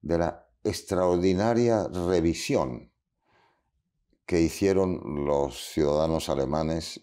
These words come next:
y los gobiernos alemanes, eh, de su pasado histórico. Y evidentemente en el caso de Alemania había mucho que revisar. En el caso de cada país.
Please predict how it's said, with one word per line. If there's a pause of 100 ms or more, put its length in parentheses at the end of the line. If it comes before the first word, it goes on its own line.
y
los
gobiernos
alemanes, (800)
eh,
de
su
pasado
histórico. (1500)
Y
evidentemente
en
el
caso
de
Alemania
había
mucho
que
revisar.
En
el
caso
de
cada
país.